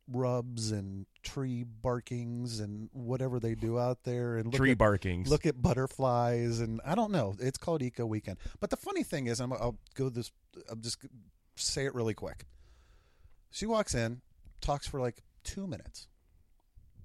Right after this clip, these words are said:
Speaker 1: says hi to everybody, puts her purse on the counter, reaches in her purse and pulls out these big orange sheets and says to my nephew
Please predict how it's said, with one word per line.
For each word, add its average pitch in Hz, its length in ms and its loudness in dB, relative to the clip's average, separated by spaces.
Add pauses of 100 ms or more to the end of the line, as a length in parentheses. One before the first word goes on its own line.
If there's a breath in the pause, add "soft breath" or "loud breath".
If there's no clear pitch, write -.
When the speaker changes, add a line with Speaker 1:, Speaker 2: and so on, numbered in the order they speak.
(140)
Speaker 1:
says - 240 -8
hi 123 220 -4
to 101 80 -4
everybody, 80 440 -12 (1000)
puts - 180 -6
her 107 60 0
purse 117 320 -2
on 120 100 -4
the 120 80 -8
counter, 135 360 -10 (1300)
reaches 220 360 2
in 226 80 0
her 180 100 2
purse 175 340 -4
and 127 120 -6
pulls 135 260 -6
out 131 160 -2
these 101 180 -8 (200)
big 120 360 -8
orange 104 280 -8
sheets - 560 -10 (1000)
and 131 160 -6
says 147 380 -2
to - 180 -6
my 143 160 -4
nephew 113 480 -6